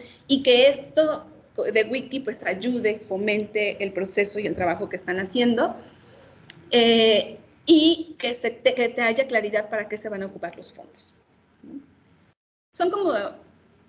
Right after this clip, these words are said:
recomendaciones, no puede haber exigencia, pero eso también nos ayuda a nosotros como a decir quién sí es una cooperativa Wiki y quién no puede ser una cooperativa Wiki. Y quién simplemente es un vendedor que tiene un diez por ciento o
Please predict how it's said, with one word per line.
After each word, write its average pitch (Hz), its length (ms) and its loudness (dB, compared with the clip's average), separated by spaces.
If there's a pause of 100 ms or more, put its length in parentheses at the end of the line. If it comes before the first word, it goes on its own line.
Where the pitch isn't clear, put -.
(760)
recomendaciones, 247 1040 -2 (180)
no 220 260 -2
puede 220 160 0
haber 214 180 4
exigencia, 269 680 -2 (360)
pero 254 160 6
eso 311 160 0
también 294 280 0
nos 285 140 -4
ayuda 240 260 -6
a 247 40 -4
nosotros 240 420 -8
como 220 180 -10
a 202 60 -6
decir 214 300 -10 (120)
quién 277 240 2
sí 277 260 -2
es 277 140 2
una 240 180 -4
cooperativa 196 520 -4
Wiki 190 380 -6
y 202 80 -16
quién 214 260 -2
no 220 160 -4
puede 220 200 2
ser 190 180 -6
una 185 120 -6
cooperativa - 480 -16
Wiki. - 760 -8
Y 233 100 -2
quién 262 180 0
simplemente 254 380 4
es 247 100 2
un 254 80 0
vendedor 277 460 2
que 208 80 -2
tiene 196 200 -6
un 208 60 -4
diez 214 160 -4
por 240 140 -10
ciento - 420 -8
o 226 140 -10